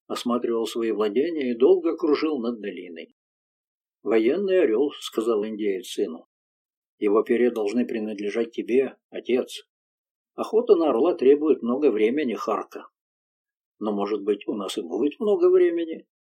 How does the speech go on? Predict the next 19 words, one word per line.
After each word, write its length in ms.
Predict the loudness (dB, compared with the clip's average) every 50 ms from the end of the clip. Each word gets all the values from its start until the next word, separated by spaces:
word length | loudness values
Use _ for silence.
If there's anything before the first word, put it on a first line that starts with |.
| _ _
Отец 400 | -6 -4 -4 -4 -4 -2 -2 0
улыбнулся. 640 | 2 2 0 0 -4 -8 -8 -8 -10 -12 -12 -14 -14 -16 _ _ _ _ _ _ _ _ _ _ _ _ _ -4
Но 180 | 0 6 8 8
и 80 | 8
эта 240 | 8 6 4 2 2
горькая 380 | 4 4 4 4 4 2 2 2
улыбка 420 | 2 2 0 -2 0 2 4 4
задержалась 680 | 4 4 2 2 2 2 2 2 2 2 2 0 -2
на 80 | -4 -2
его 240 | -2 0 0 2 2
лице 320 | 2 2 0 0 -2 -2
не 160 | 0 0 2 4
дольше, 340 | 4 4 4 0 -2 -4
чем 260 | -4 -2 -4 -2 -2 -2
утром, 380 | -2 -2 -4 -6 -6 -6 -12 -20 _ _ _ _ _
когда 320 | _ -2 -2 0 0 0 0
он 120 | 0 -4
будил 300 | -4 -4 -4 -4 -4 -4
мальчика. 520 | -6 -8 -10 -12 -12 -14 -16 -18 _ -20